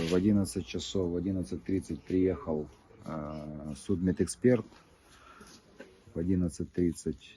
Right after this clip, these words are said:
и меня пустили к сыну. Ну, и военные очень сильно помогли, которые были на, э, прикрывая больницу, центральный вход больницы.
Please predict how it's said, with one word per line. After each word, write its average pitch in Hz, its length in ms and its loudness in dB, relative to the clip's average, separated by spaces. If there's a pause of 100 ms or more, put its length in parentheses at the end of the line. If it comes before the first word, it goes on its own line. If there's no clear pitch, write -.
и 80 800 2
меня 90 320 4
пустили 85 480 0
к - 80 -8
сыну. 67 320 -4 (100)
Ну, 98 160 -8
и 85 120 -2
военные 92 460 4
очень 80 220 -2
сильно 85 360 -2
помогли, 82 480 0
которые 85 500 4
были 85 160 4
на, 80 300 0 (960)
э, 80 160 -4 (100)
прикрывая 92 520 10
больницу, 92 540 6 (840)
центральный 87 420 6
вход 82 240 2
больницы. 76 520 0